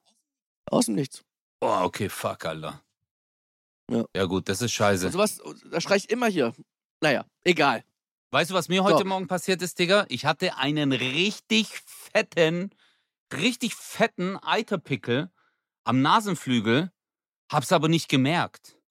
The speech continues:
Speaker 1: Nein.
Speaker 2: Und ich hab am Hotel ausgecheckt und das Mädel hat mich die ganze Zeit so angeguckt und ich war so,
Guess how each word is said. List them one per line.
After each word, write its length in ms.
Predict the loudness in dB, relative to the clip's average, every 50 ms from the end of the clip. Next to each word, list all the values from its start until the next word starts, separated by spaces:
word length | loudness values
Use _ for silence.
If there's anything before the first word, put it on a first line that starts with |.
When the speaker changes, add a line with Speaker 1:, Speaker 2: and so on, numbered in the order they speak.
| _ _ _ _ _ _ _ _ _ _ -10
Speaker 1:
Nein. 480 | -4 -2 0 2 2 2 2 2 4 6
Speaker 2:
Und 100 | 6 6
ich 140 | 6 4 2
hab 120 | 0 2 0
am 120 | 0 0
Hotel 320 | 0 0 0 2 2 2
ausgecheckt 640 | 4 4 2 2 0 -2 -4 -2 0 0 0 0 -2
und 180 | -8 -8 -8 -8 _ _
das 180 | -10 -8 -6 -2
Mädel 380 | 2 2 2 2 2 2 2
hat 140 | 0 0 -2
mich 120 | -4 -10 -8
die 120 | -6 -4
ganze 280 | 0 0 0 0 0 0
Zeit 180 | -2 -2 0 0
so 100 | 0 2
angeguckt 500 | 2 2 2 0 0 -2 -4 -6 -4 -2
und 100 | -2 -2
ich 140 | -2 0
war 160 | 0 0 0 2
so, 280 | 2 4 4 4 2